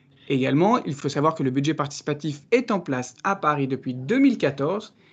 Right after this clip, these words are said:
et qu'il a permis la réalisation de plus de deux mille cinq cents projets à date. Alors, je suis ravi de parler de ce sujet avec vous, Anouche. Mais avant de rentrer, euh, euh, sur le sujet, justement, est-ce que vous pourriez vous présenter rapidement et nous parler de votre parcours qui vous a mené à la mairie de Paris ?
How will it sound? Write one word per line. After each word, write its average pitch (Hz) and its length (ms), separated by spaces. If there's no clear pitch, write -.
et 196 100
qu'il 151 200
a 135 80
permis 165 300
la 180 100
réalisation 151 580
de 160 100
plus 170 200
de 156 120
deux 139 320
mille 202 200
cinq 165 200
cents 170 180
projets 170 400
à 139 80
date. - 380
Alors, 123 180
je - 60
suis 143 100
ravi 185 260
de 196 40
parler 175 260
de 175 60
ce 165 140
sujet 151 280
avec 139 220
vous, 147 160
Anouche. 220 500
Mais 160 180
avant 202 180
de 220 60
rentrer, 214 440
euh, 143 300
euh, 123 720
sur 233 200
le 220 80
sujet, 147 300
justement, 233 420
est-ce 285 80
que - 100
vous 214 120
pourriez 180 320
vous 151 220
présenter 196 420
rapidement 156 400
et 269 40
nous 180 120
parler 226 340
de 185 60
votre 160 160
parcours 233 480
qui - 140
vous 147 180
a 147 40
mené 180 280
à 202 40
la 147 100
mairie 185 260
de 226 60
Paris ? 123 340